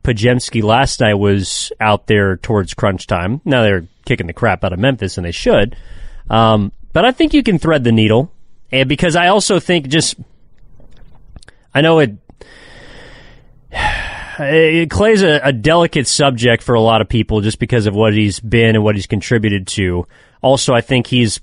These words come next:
probably the most sensitive of the big three. And I also just don't think you can bench him or relegate his role to a bench spot in a contract year.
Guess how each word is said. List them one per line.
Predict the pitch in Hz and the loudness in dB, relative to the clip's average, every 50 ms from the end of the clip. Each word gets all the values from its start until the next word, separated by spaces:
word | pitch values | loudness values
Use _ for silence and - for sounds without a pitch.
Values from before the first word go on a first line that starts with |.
| - _ | -4 _
probably | - - - 151 143 156 165 156 135 135 127 | -4 -2 0 0 0 2 0 2 2 2 2
the | 117 120 | 2 2
most | 120 120 117 113 104 - - - - - _ _ _ _ _ _ | 2 2 2 2 0 -2 -8 -12 -18 -20 _ _ _ _ _ _
sensitive | - - - - - - 147 143 147 - - 147 127 123 120 113 104 104 | -14 -10 -6 -4 0 0 2 2 0 0 0 0 2 2 2 2 2 0
of | 113 101 98 | -2 -2 -4
the | 107 | -4
big | 90 90 113 107 95 - | -2 0 0 -2 -2 -6
three. | - - 92 95 95 87 85 90 98 - _ _ _ _ _ _ _ _ _ _ _ | -10 -10 -6 -6 -4 -4 -6 -8 -10 -12 _ _ _ _ _ _ _ _ _ _ _
And | 117 120 117 117 117 113 110 110 107 104 104 104 95 - - - _ _ _ _ _ _ _ _ _ | _ -4 -2 0 0 2 2 2 2 2 0 -2 -4 -6 -12 -14 _ _ _ _ _ _ _ _ _
I | - 123 123 139 139 139 | -4 -2 0 2 2 2
also | 143 143 143 - - 139 | 2 2 2 0 0 0
just | 120 123 110 - | 0 0 0 0
don't | 143 139 127 - | 0 0 0 0
think | - 131 113 120 | -2 -2 0 -2
you | 131 | -2
can | - - 117 110 104 98 98 101 - _ _ _ _ _ _ | 0 0 0 0 0 -2 -4 -6 -10 _ _ _ _ _ _
bench | - 131 107 95 147 156 160 156 - - | -12 -8 -2 0 2 2 2 2 0 0
him | 139 113 104 110 | 0 0 2 2
or | 110 | 2
relegate | 107 120 127 131 127 123 107 120 120 107 | 2 2 2 2 2 0 0 0 0 0
his | 101 104 90 95 | 0 -2 -4 -4
role | 92 98 120 127 123 120 110 | -2 0 2 4 4 4 2
to | - - 127 117 | 0 -2 0 0
a | 107 | 0
bench | 92 87 127 131 135 127 - | 0 0 0 0 0 0 -4
spot | - - - 107 95 95 95 - - _ _ _ _ _ _ _ _ | -4 -2 0 0 2 0 0 -2 -8 _ _ _ _ _ _ _ _
in | 123 117 110 | -2 -2 -2
a | |
contract | 104 - - 151 147 151 147 - - 117 98 90 - - | 0 0 0 2 2 0 0 0 0 0 0 -2 -2 -4
year. | 98 87 82 80 76 | -6 -6 -6 -8 -10